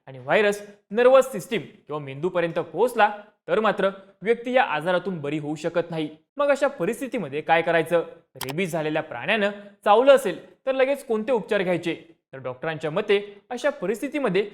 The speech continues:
शक्य तितक्या लवकर जखम धुवून काढायची आणि त्यानंतर लवकरात लवकर वैद्यकीय उपचार घ्यायचे. आता यवन फोर्ड यांच्याप्रमाणेच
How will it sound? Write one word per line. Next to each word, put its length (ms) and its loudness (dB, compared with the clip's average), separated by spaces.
शक्य 360 2
तितक्या 320 -2
लवकर 360 2
जखम 360 -2
धुवून 180 0
काढायची 420 0
आणि 160 -20
त्यानंतर 400 0
लवकरात 440 4
लवकर 300 -2
वैद्यकीय 440 -4
उपचार 320 -4
घ्यायचे. 360 -2
आता 180 0
यवन 320 2
फोर्ड 340 -2
यांच्याप्रमाणेच 760 -4